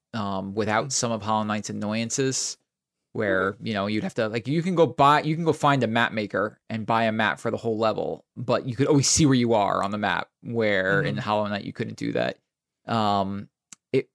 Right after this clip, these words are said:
Speaker 1: towards the end, it really started to remind me of, uh, remind me of Celeste. Like,
Speaker 2: Mm.
Speaker 1: the last
Speaker 3: Ah.
Speaker 1: set of levels, the platforming was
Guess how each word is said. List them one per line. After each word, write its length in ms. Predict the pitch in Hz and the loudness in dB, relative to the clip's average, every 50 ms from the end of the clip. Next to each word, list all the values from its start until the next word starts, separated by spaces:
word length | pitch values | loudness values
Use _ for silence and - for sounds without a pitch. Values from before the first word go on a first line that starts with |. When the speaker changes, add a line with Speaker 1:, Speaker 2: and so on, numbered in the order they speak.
| _ _ - | _ _ -6
Speaker 1:
towards 260 | - 143 151 143 117 | 0 2 2 4 4
the 100 | 127 135 | 4 2
end, 120 | 139 139 131 | 2 2 2
it 80 | 131 | 2
really 160 | 123 135 135 | 2 2 2
started 220 | 123 - 139 123 120 | 2 2 2 2 2
to 80 | 117 | 2
remind 280 | 113 110 110 110 120 120 | 0 2 2 0 0 0
me 120 | 120 117 | 0 0
of, 100 | 117 104 | 0 0
uh, 240 | 95 107 107 101 95 - | 2 2 2 0 -2 -4
remind 300 | - 101 104 101 101 113 | -8 -4 -2 -2 -2 -2
me 80 | 110 110 | -2 -4
of 100 | 101 - | -2 -2
Celeste. 640 | - - 101 98 92 117 143 - - - - - - _ _ - | -2 -2 0 -2 -2 0 0 -2 -2 -4 -6 -6 -8 _ _ -6
Like, 480 | 123 107 95 101 104 - - - - _ | -2 -2 -2 -2 -4 -10 -18 -20 -20 _
Speaker 2:
Mm. 140 | - - 120 | -20 -12 -6
Speaker 1:
the 260 | 113 123 113 107 107 107 | -2 0 0 0 0 0
last 380 | 104 104 113 117 113 113 254 | -2 0 2 4 4 6 4
Speaker 3:
Ah. 140 | 262 262 254 247 233 117 | 4 4 4 4 4 4
Speaker 1:
set 140 | 127 120 | 4 2
of 140 | 120 117 104 | 2 0 0
levels, 600 | 113 120 120 113 113 113 110 110 110 - - - - _ - | 0 0 2 2 2 2 2 0 0 0 -2 -4 -6 _ -8
the 120 | 123 120 | -6 -6
platforming 680 | - - - 127 104 104 - 123 117 113 110 110 107 107 | -6 -2 0 0 0 0 0 -4 -4 -4 -4 -4 -4 -4
was 300 | 104 104 101 101 104 110 | -4 -4 -2 -2 -4 -4